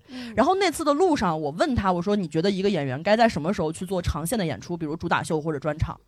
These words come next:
Speaker 2: 我当时的感觉是我心里有这个渴望，但我总觉得自己不配。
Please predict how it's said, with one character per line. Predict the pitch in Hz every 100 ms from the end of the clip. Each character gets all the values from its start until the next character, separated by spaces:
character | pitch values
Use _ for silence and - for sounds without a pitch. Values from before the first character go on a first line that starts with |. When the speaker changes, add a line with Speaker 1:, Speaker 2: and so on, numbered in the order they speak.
| - - -
Speaker 2:
我 |
当 | 208 349
时 | 339
的 | 285
感 | 160
觉 | 156
是 | 175
我 | 208
心 | 185 330
里 | 285
有 | 180
这 | 240
个 | 254
渴 | - 170 98
望， | 214 175
但 | 247
我 | 233
总 | 175
觉 | 156
得 | 185
自 | 220
己 | 170
不 | 139
配。 | - - 220